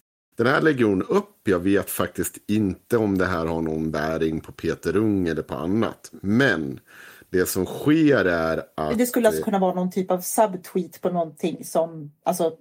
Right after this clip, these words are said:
Speaker 2: det är uppenbart för insatt att det riktas mot Peter.
Speaker 1: Ja, för det, det är ju så här i, i Instagram-feminism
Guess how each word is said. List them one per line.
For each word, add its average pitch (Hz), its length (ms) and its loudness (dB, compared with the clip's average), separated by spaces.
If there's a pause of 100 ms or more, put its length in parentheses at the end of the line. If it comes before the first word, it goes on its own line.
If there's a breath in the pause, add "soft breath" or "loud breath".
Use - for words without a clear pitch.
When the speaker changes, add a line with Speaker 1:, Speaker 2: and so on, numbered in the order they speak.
(220)
Speaker 2:
det 196 120 4
är 180 40 4
uppenbart 180 500 0
för 170 360 -4
insatt 180 580 -4
att 131 100 -6
det - 80 -4
riktas - 420 -4
mot - 180 -12
Peter. - 240 -4
Speaker 1:
Ja, 87 340 0 (560 soft breath)
för 110 80 0
det, 104 260 4
det 104 100 2
är 104 40 6
ju 95 80 4
så 98 120 -2
här 82 260 0
i, 82 120 2
i 78 440 -6 (360)
Instagram-feminism 82 1400 -4